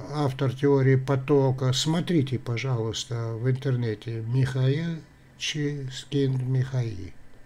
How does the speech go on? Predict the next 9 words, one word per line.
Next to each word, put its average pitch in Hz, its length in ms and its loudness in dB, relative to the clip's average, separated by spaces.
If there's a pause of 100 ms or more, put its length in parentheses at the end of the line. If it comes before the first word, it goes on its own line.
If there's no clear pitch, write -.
(840)
о 131 100 -2
потоке. 113 680 -4 (120)
Там 139 200 4
он 131 120 6
выступает, 135 760 2
э, 120 180 -2
в - 80 -10
кожаной 117 500 -2
курточке, 131 720 -2